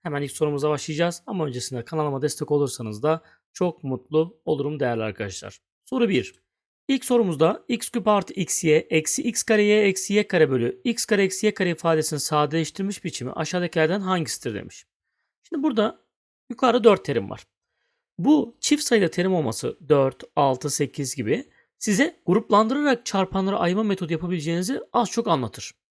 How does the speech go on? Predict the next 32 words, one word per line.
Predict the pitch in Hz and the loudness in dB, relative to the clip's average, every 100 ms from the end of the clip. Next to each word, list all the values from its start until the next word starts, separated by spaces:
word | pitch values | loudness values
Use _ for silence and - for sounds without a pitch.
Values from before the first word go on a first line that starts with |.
| _ _ _ _ _ | _ _ _ _ _
O | - | 0
zaman | 311 226 151 | 4 2 2
ben | 165 208 | -2 2
grupları | 226 139 151 | 0 2 0
seçeyim. | - 160 - 113 - _ | 0 -4 -4 -10 -10 _
Yani | - 113 135 | -6 -6 -6
çoğunlukla | - 233 202 170 139 - | 0 2 2 0 -2 -2
hangi | _ - 277 202 | _ -4 -2 2
grubu | 185 147 | 0 0
seçtiğinizin | 170 151 170 175 | -4 -4 -6 -8
çok | - 185 | -8 -6
fazla | 185 156 156 | -4 -2 -2
bir | |
önemi | 165 175 | -2 -2
yoktur | 185 - | -4 -4
ama | 160 123 - | -4 -4 -6
birkaç | 180 254 214 | -8 -6 -6
soruda | - 131 135 185 - _ - | -2 0 0 -6 -10 _ -6
seçtiğiniz | 202 185 190 170 | -2 -2 -4 -6
grubun | 160 151 151 | -4 -4 -4
belki | 160 139 147 | -6 -4 0
doğru | 160 170 | 2 2
olmadığını | 165 135 139 175 190 _ _ | 0 -2 -2 -4 -6 _ _
ilerleyen | 180 175 165 175 | 0 2 2 0
zamanda | 151 127 143 196 | -2 -2 -2 0
görebilirsiniz. | 156 120 110 107 - 107 - - _ _ _ _ | 2 0 -4 -6 -10 -12 -12 -14 _ _ _ _
Şunla | - 294 220 | -8 -4 -2
şunu, | 170 151 208 - _ _ _ _ | 0 0 -2 -10 _ _ _ _
bununla | 294 240 196 | -4 0 0
da | 202 | 2
bunu | 175 | 2
alıyorum. | 113 95 - | 2 -2 -6